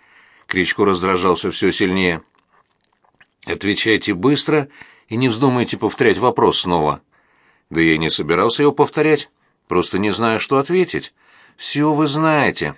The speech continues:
Полминуты назад сами сказали». «Я сказал?» «Да, вы сказали», рявкнул Стас. «Сказал, что вы не дураки, не с улицы и всё такое.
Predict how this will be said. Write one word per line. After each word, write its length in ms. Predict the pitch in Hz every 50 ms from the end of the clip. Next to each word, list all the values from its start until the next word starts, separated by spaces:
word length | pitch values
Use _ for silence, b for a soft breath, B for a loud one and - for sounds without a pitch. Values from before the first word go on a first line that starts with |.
| _ _ _ _ _ -
Полминуты 500 | 90 92 98 98 98 98 107 101 - 101
назад 380 | 95 101 101 98 113 107 90
сами 300 | - - 92 85 80 80
сказали». 600 | 76 - - 87 80 76 82 82 78 76 76 73 b b b b b b b b
«Я 220 | - 71 131 190 208
сказал?» 480 | - - - 104 80 82 76 69 - _ _ _ _ _ _ _ _ _ _
«Да, 360 | - 71 82 92 95 104 104
вы 200 | 92 87 90 92
сказали», 600 | 85 - - 107 101 104 110 104 104 107 107 107 _ _ _ _ -
рявкнул 480 | 90 113 117 104 - - 113 113 110
Стас. 360 | - - - 113 104 - - B B B B B B B B
«Сказал, 460 | - - - 120 123 131 165 185 151
что 220 | - - - 151
вы 140 | 131 143 160
не 100 | 160 165
дураки, 460 | 143 139 165 165 165 160 160 - 180
не 140 | 151 117 104
с 120 | - -
улицы 360 | 160 170 156 143 - - - 113
и 40 |
всё 200 | 95 - - 147
такое. 500 | 143 147 135 - - 107 107 104 104 101